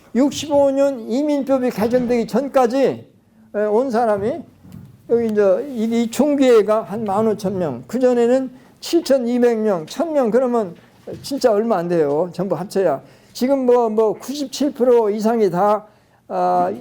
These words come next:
육십오 년 이후 이민법 개정 후에 이민 왔거나 그 자녀들이 지금 우리 약 이백만이 있는데 대부분이 이제,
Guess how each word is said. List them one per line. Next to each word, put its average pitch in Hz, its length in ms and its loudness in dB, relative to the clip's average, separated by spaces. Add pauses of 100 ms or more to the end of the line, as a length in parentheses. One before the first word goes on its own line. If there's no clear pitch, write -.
(280)
육십오 226 680 0
년 208 240 2
이후 220 440 2
이민법 226 460 -2
개정 185 320 0
후에 220 320 2
이민 233 220 0
왔거나 214 480 0 (180)
그 233 140 -4
자녀들이 208 580 0
지금 180 320 -6 (300)
우리 190 440 -2
약 190 240 0
이백만이 208 560 0
있는데 185 580 -2 (280)
대부분이 202 460 0
이제, 165 200 2